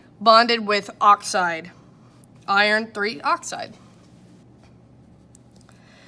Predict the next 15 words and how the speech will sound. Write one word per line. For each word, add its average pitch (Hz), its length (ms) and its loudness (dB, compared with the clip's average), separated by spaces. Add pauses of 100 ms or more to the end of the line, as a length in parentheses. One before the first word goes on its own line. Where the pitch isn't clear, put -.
(180)
I 269 160 6
do 302 200 -2
have 311 280 0
some 294 240 -2
special 254 500 0
transition 277 540 -2
metals 269 440 2
who 262 160 -8
don't 247 360 2
like 233 340 0
to 277 100 -10
be 233 140 -10
treated 240 440 -6
as 233 200 -2
if 233 220 -6